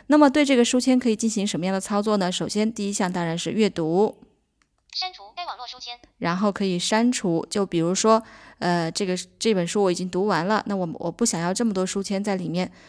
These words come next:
Speaker 1: 所以我就可以在这里进行删除，也是按 OK 键。
Speaker 2: 删除所有网络书签。
Speaker 1: 好，也可以删除所有的网络书签。
Speaker 2: 阅读。
Speaker 1: 那么我们先找到阅读，看看它能不能从我们刚才结束的地方来进行阅读。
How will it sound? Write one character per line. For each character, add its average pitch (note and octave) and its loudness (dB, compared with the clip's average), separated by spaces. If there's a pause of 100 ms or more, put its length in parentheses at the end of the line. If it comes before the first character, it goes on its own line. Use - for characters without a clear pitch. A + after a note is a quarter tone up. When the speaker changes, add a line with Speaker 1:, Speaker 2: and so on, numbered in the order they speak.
(120)
Speaker 1:
所 - -4
以 - 0
我 D#3+ -2
就 E3+ -8
可 F#3 -8
以 D#3+ -6 (100)
在 F#3 -2
这 F3 -4
里 D#3 -6
进 F3 -8
行 E3+ -6
删 G#3+ 0
除， E3 -4
也 D#3 -4
是 F#3+ -4 (120)
按 F#3+ -2
OK A#3+ 0
键。 - -2 (120)
Speaker 2:
删 - -10
除 C#4 -20
所 C#4+ -18
有 D#4 -14
网 A#3+ -10
络 A#3+ -14
书 C4 -16
签。 A3+ -16 (160)
Speaker 1:
好， - 0
也 A3 2
可 A#3+ 2
以 C#4 4
删 A#3+ 2
除 A#3 0
所 F#3 2
有 C#4+ 4
的 F3 0
网 D#3+ -2
络 D#3+ -2
书 F3 -4
签。 F3+ -2 (460)
Speaker 2:
阅 D#4 -14
读。 F#3+ -20 (720)
Speaker 1:
那 B3+ 4
么 B3+ 10
我 G3+ 8
们 F#3 2
先 A3 2
找 G3+ 2
到 F3+ 2
阅 A3 4
读， F3+ 2
看 G#3+ -4
看 G3 -2
它 F#3+ -4
能 F#3 -2
不 B3 2
能 F#3 0
从 F#3 -2
我 E3+ 0
们 D#3+ -4
刚 G3+ 0
才 G3+ -2
结 F3 0
束 C4+ 2
的 G#3+ 0
地 F#3+ -2
方 F3 -2
来 E3 -4
进 F#3+ -4
行 E3+ -6
阅 F#3+ -2
读。 D#3+ -8